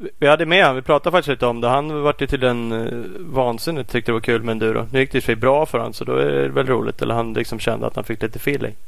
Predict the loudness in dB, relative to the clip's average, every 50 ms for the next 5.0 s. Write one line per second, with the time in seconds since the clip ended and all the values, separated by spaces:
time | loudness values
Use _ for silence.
0 | -10 -10 -6 -6 -6 -4 -2 0 2 2 2 2 2 2 4 4 4 2 0 0
1 | 0 0 0 0 0 2 2 2 2 2 0 2 2 2 2 4 2 2 4 4
2 | 2 2 0 -2 -4 0 0 -2 -2 -2 -4 -6 -6 -6 -6 -6 -6 -6 -4 -4
3 | -2 -2 -2 -2 -4 -4 -6 -8 -8 -8 -10 -10 -10 -10 -10 -10 -4 -2 0 0
4 | 0 0 0 2 2 2 2 2 0 -2 -2 -4 -6 -6 -4 0 0 2 2 0